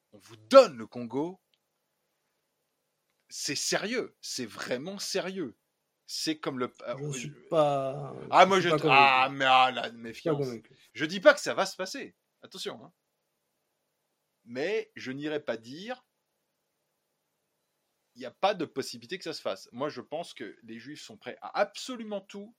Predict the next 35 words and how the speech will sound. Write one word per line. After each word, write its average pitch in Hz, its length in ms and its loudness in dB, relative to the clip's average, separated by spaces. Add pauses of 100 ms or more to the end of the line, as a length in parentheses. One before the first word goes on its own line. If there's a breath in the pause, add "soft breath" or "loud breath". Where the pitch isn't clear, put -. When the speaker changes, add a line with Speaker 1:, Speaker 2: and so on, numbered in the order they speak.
(480 soft breath)
Speaker 1:
Ça 147 140 -8
paraît 170 220 -2
délirant, 196 560 -4 (340)
mais 120 80 -8
écoutez, 151 240 -10
c'est - 140 -10
pas 139 100 0
moi 160 120 -8
qui 156 100 -14
en 127 60 -10
suis 120 140 -12
à 113 40 -6
l'initiative, 131 480 -12
hein, 151 60 -12
de 135 60 -14
ce - 80 -18
que 127 60 -14
je 107 60 -14
viens 113 100 -16
de 113 60 -16
dire, 107 200 -12
hein. 143 100 -14
C'est, 113 280 -10
c'est 120 220 -10
les 123 100 -12
déclarations 107 420 -14
des 180 80 -14
ministres, 139 400 -16
euh, 98 180 -16
des 95 100 -20
ministres 110 340 -20
juifs, - 260 -20
hein. - 80 -20 (360 soft breath)
On - 80 -14
verra. 180 440 2